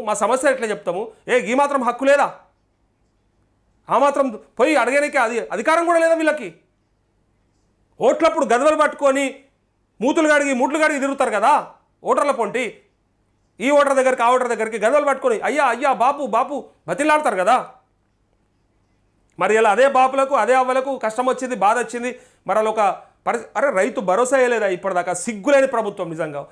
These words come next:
ఒక మూడు ఎకరాల కేసు ఇప్పటిదాకా మూసుకొని కూర్చున్నది, మాట్లాడతలేదు. పైలట్ గ్రామాలను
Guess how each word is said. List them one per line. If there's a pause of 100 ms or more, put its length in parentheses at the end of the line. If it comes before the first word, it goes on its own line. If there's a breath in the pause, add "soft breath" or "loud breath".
(140 soft breath)
ఒక (100)
మూడు
ఎకరాల
కేసు
ఇప్పటిదాకా (100)
మూసుకొని
కూర్చున్నది,
మాట్లాడతలేదు. (2250)
పైలట్
గ్రామాలను